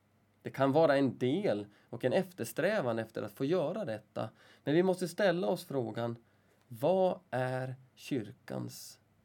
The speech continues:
mål i sitt minsta? Gemenskapen som vi ska ha som troende.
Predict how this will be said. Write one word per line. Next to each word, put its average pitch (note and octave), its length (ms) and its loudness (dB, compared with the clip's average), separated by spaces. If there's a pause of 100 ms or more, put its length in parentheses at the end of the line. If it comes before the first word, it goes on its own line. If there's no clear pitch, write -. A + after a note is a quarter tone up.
(460)
mål A#2+ 500 -10 (300)
i A#2+ 60 -14
sitt A#2 220 -12
minsta? A#2 500 -12 (160)
Gemenskapen C#3 880 -4
som G#2+ 180 -10
vi A#2 140 -10
ska A#2+ 180 -16
ha B2 220 -8
som A#2+ 200 -14
troende. C3+ 580 -12